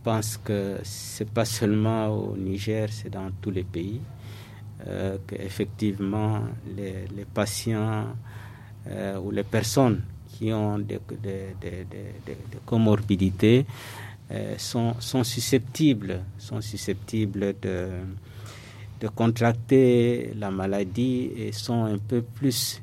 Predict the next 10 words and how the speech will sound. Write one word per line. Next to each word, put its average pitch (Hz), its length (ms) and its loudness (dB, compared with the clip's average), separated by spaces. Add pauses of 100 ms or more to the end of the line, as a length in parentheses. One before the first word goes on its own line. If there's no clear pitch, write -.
vulnérables. 107 840 4 (840)
Euh, 110 80 -2
de 110 120 2
sorte 175 360 6
que 135 100 6
la 123 120 8
plupart 160 520 4
justement 110 580 2
des 104 180 2
décès, 107 600 4